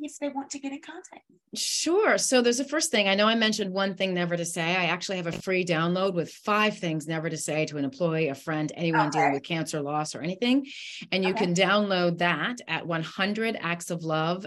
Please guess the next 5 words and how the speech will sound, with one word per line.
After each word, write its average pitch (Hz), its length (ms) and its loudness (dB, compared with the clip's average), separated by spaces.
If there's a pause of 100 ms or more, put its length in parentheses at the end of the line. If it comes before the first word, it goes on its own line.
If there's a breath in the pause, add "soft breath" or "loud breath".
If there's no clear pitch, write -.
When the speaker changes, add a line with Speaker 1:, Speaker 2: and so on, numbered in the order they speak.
(120)
Speaker 2:
dot 165 280 -2
com 165 480 -2 (340 loud breath)
backslash 165 1040 0 (120)
what 180 440 2 (320)
not. 165 500 -2